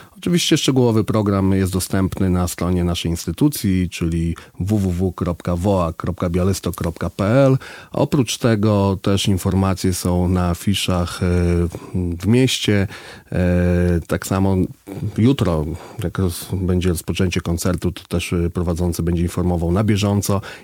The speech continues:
Ja tylko tak w skrócie powiem, że rzeczywiście zaczynamy od środy o godzinie osiemnastej, natomiast w czwartek wyjątkowo, w czwartek parada wszystkich zespołów, bo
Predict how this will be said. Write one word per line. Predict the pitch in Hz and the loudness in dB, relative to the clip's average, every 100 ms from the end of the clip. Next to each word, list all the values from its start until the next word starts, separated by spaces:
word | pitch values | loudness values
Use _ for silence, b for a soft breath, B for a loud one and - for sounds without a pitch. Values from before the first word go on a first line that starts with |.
| - | 0
Ja | 190 | 2
tylko | 170 139 110 | 2 2 2
tak | 104 | 0
w | |
skrócie | - 127 127 113 | -2 2 2 2
powiem, | - 101 95 92 | 2 2 2 2
że | 90 | 0
rzeczywiście | 85 87 90 90 | -2 -4 -2 0
zaczynamy | 87 90 101 90 85 87 | 0 0 2 2 2 0
od | - 127 | -2 -2
środy | - 113 104 95 98 | 0 2 2 2 2
o | 98 | 2
godzinie | 98 87 92 | 0 2 0
osiemnastej, | 95 - 87 87 90 - 135 196 220 B B B | 0 0 0 0 -2 0 2 2 0 B B B
natomiast | 117 113 139 123 - | 0 2 2 2 0
w | |
czwartek | - 117 - 123 104 | 0 0 2 0 2
wyjątkowo, | 113 143 147 - 147 90 82 | 4 4 2 2 0 2 -2
w | - | -4
czwartek | - 110 95 104 90 | -2 -2 0 -2 -4
parada | - 110 123 113 92 | 0 2 2 2 0
wszystkich | - 95 - 92 | -2 -4 -2 -2
zespołów, | 87 85 - 82 85 151 156 | 0 -2 -2 0 2 2 2
bo | 98 87 - | 2 0 -2